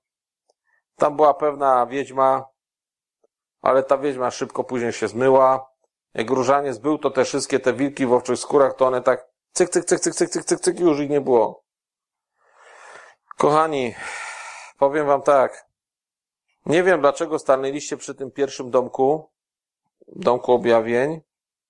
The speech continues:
bo myśmy szli prosto i wyście widzieli, że my idziemy prosto.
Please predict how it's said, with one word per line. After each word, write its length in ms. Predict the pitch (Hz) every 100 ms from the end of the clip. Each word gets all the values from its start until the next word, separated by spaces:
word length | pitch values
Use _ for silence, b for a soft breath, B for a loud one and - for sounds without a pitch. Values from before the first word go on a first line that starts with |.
| _ b b b b
bo 140 | - 131
myśmy 320 | 151 143 156
szli 180 | - 151
prosto 640 | 156 139 - 113 107 104 _ -
i 80 | 120
wyście 320 | 123 - 123
widzieli, 320 | 117 165 160
że 120 | 107
my 120 | 117
idziemy 280 | 117 120 110
prosto. 600 | 107 110 - 107 107 107